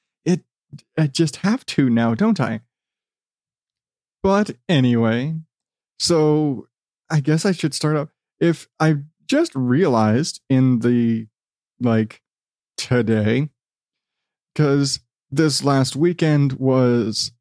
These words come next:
a food truck festival. If you follow me on, on the, the grams and the books and the whatnot, that this was the monthly food truck festival.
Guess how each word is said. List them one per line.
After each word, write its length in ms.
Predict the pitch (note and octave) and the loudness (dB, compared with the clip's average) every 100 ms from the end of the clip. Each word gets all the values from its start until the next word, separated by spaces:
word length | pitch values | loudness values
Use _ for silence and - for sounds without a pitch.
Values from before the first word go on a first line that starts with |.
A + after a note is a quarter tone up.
| - | -10
a 260 | - A#2+ | -6 -6
food 280 | A2+ - C#3+ | -4 0 0
truck 260 | - C#3 C3 | 0 -2 0
festival. 440 | C#3 C#3 E3+ G3+ | -4 -4 -6 -4
If 200 | C#3 A#2 | -4 0
you 120 | C3 | 0
follow 380 | B2 - C#3 C#3 | -2 -2 0 2
me 180 | C3+ C3+ | 2 0
on, 340 | C3 C3 B2+ | 0 0 0
on 340 | A2+ B2 A#2+ A#2 | 0 0 0 2
the, 260 | A2+ A2 - | 2 0 -2
the 140 | A#2 A#2+ | -2 -2
grams 600 | A2 B2 A#2+ B2+ A#2+ A#2 | 0 0 2 0 0 0
and 140 | A#2+ | 0
the 60 | A2+ | 0
books 420 | G#2+ B2+ - - | 0 -2 -4 -4
and 100 | B2 | 0
the 60 | A#2+ | 0
whatnot, 400 | B2 B2 C#3 - _ _ _ _ _ _ _ B2+ | 0 -2 -4 -6 _ _ _ _ _ _ _ 0
that 340 | B2 A#2 A2+ | 0 0 0
this 340 | C3 B2 - | 0 0 -4
was 280 | C3 B2 A#2 | 0 0 0
the 100 | C#3 | -2
monthly 320 | C#3+ D3+ D3 | -2 -2 -2
food 240 | D#3+ A#3 G3 | -2 -2 -2
truck 220 | G3 F3 | -2 -2
festival. 560 | E3 D3+ C#3 B2+ A2 | -2 -2 -2 -2 -4